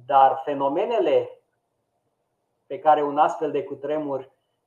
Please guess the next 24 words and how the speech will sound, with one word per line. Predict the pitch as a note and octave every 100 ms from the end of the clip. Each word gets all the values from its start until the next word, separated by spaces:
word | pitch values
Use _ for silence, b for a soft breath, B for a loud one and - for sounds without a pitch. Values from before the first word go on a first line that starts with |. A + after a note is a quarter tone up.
| _ _ -
uh, | B2 A#2+ A#2 A#2 A#2 A2+ A2+ A2 - B2
le | G#2+
creează, | - C3+ C#3 E3 E3 A2+ G2+ _ _ _
da, | _ A#2 B2 B2+ - - _ _
le | C3 C3+
provoacă, | C#3 C3 B2+ D#3 - -
le | A2+ B2
induce, | B2+ B2+ C3+ E3+ D#3+ A2 G#2+ _ _ _ _ _ _ _ _
sau | _ _ - C#3+ C#3 C#3 C#3 C#3 C3+
tot | - G#3 A#3
ceea | - -
ce | - F3+
e |
legat, | D#3 D3 C3+ F3+ G3 - - -
deci | B2+ B2+ - _ _ _ _
și | - E3+
înainte | D#3 D3 F3 G#3+ -
de | C3+
acest | B2+ C3+ B2+
cutremur, | - B2+ D3 C#3 C3
toate | - G3 G3 F#3+ F3+
aceste | F#3 - F3+ -
observații | D#3+ - C#3+ D3+ E3+ E3+
sunt | C#3 E3 E3